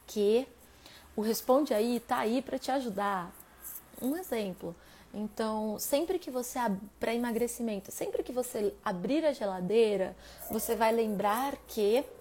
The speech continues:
Então, você começa a pegar coisas rotineiras da vida da pessoa pra inserir algo pra ela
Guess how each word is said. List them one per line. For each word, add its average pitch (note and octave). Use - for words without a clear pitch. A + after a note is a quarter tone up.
Então, B3+
você C#4
começa C4
a D4+
pegar B3
coisas C4+
rotineiras C#4+
da A#3+
vida G#3+
da G#3
pessoa G3+
pra B3
inserir C#4
algo A3+
pra C4+
ela B3